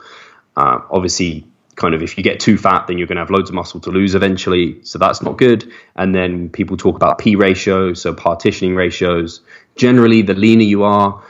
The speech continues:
the more of your nutrition is gonna be going to muscle, um,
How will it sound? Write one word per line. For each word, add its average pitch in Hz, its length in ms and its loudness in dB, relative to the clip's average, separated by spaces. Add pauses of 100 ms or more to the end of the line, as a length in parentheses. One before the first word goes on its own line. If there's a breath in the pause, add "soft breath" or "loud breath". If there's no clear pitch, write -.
(200 loud breath)
the 95 80 -4
more 95 540 2 (420)
of 92 160 -6
your 90 140 0
nutrition 90 460 0
is 82 80 -2
gonna 87 140 -2
be 80 120 -4
going 82 220 2
to 92 100 -4
muscle, 117 580 0 (600 loud breath)
um, 82 520 -4